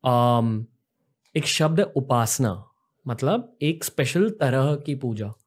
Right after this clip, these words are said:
और पिछले छः महीनों से मैं, अ, शिव जी की उपासना कर रहा हूँ। एक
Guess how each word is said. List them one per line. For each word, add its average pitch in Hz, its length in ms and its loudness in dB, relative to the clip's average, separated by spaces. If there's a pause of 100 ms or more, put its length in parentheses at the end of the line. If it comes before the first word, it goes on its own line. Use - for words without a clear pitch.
(600)
और 202 600 0
पिछले 160 580 2 (800)
छः 175 240 2
महीनों 180 340 0
से - 360 -10 (200)
मैं, 151 440 2 (100)
अ, 127 260 0
शिव 135 180 0
जी 143 140 2
की 156 60 4
उपासना 123 500 0
कर 110 120 -8
रहा 104 80 -8
हूँ। 117 100 -4
एक 131 100 -8